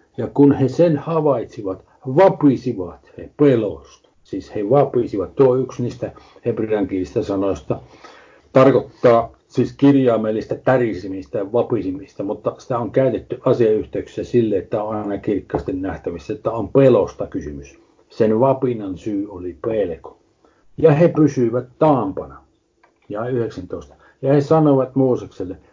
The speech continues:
"Puhu sinä meidän kanssamme, niin me kuulemme. Älköön Jumala puhuko meidän kanssamme, että me kuolisi." Ne pelkäsivät sitä Jumalan puhetta niin suuresti,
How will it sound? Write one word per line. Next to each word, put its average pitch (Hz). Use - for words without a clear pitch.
"Puhu 202
sinä 190
meidän 131
kanssamme, 101
niin 143
me 139
kuulemme. 135
Älköön 185
Jumala 190
puhuko 139
meidän 131
kanssamme, 123
että -
me 185
kuolisi." 180
Ne 131
pelkäsivät 123
sitä -
Jumalan 117
puhetta 95
niin 101
suuresti, 90